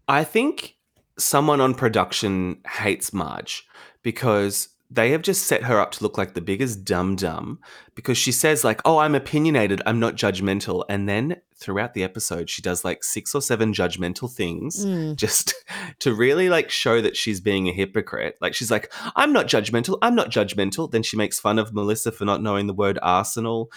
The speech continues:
Speaker 1: She makes fun of Bill's dancing. Like, I feel like they made a point to show how judgmental she is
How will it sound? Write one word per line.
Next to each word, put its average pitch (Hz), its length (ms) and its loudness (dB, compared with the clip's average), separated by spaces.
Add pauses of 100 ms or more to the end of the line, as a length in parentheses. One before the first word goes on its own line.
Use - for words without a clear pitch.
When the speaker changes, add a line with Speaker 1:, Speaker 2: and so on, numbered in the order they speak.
(140)
Speaker 1:
She - 180 0
makes 104 320 2
fun 107 200 2
of 95 160 -4
Bill's 107 300 2
dancing. 110 920 2
Like, 107 360 0 (440)
I 131 100 4
feel 160 220 0
like 190 160 2
they 165 100 2
made 135 220 4
a 110 40 2
point 110 360 -4
to 113 80 -8
show 98 200 0
how 95 220 0
judgmental 92 580 -4
she - 180 -6
is - 520 -6